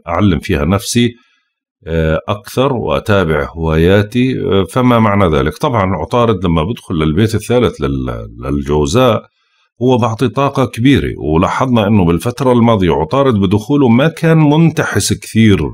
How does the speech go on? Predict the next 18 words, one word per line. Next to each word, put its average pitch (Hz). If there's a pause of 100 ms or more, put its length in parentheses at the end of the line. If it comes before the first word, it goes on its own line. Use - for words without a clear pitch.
حتى -
وهو 85
بتراجع، 76 (640)
فهو 90
بيعطي 85
دافع 113
لعملية 76
القراءة 92
والمطالعة 76
والدراسة 82
وت-، 71 (200)
وتنمية 98
هاي 78
الأمور، 76 (720)
هذا 80
إشي -
أكيد، 143 (720)
ولكن 98